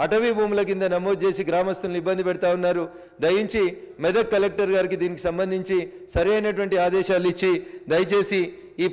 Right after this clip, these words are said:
పోడు భూముల సమస్యను కూడా సాధ్యమైనంత తొందరగా పరిష్కారం చేసేందుకు కృషి చేయాలని నేను తమరి ద్వారా రాష్ట్ర ప్రభుత్వానికి ఈ సందర్భంగా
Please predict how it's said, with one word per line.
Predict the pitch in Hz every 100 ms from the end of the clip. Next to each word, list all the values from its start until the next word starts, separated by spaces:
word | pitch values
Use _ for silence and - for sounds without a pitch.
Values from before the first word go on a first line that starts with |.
| 185
పోడు | 220 226
భూముల | 214 208 202 190
సమస్యను | 185 185 185 185
కూడా | 185 170
సాధ్యమైనంత | 170 185 185 180 170
తొందరగా | 170 185 180 170 - - - 165
పరిష్కారం | 202 202 214 208 190
చేసేందుకు | 190 190 180 175
కృషి | 175 170 196
చేయాలని | 190 185 185 165 - - -
నేను | 170 170
తమరి | 180 208 196
ద్వారా | 202 196 175
రాష్ట్ర | 180 185 196
ప్రభుత్వానికి | 185 180 180 175 175 175 165 - -
ఈ | 170 175
సందర్భంగా | 190 180 180